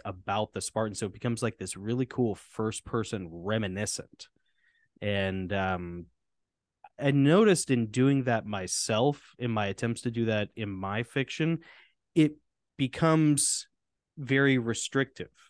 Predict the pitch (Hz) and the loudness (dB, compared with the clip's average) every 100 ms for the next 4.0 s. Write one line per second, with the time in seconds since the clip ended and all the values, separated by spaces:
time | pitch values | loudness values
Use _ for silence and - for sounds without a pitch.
0 | _ _ _ _ _ 120 110 113 117 120 | _ _ _ _ _ -6 -2 -2 -2 -6
1 | 117 107 127 139 110 - - 107 110 113 | -8 -6 -2 0 0 -4 -8 -6 -6 -6
2 | 113 113 104 98 113 120 107 101 98 - | -6 -6 -6 -8 -4 -2 -2 -6 -12 -16
3 | _ _ _ _ _ - 117 107 101 - | _ _ _ _ _ -4 -2 -2 -4 -8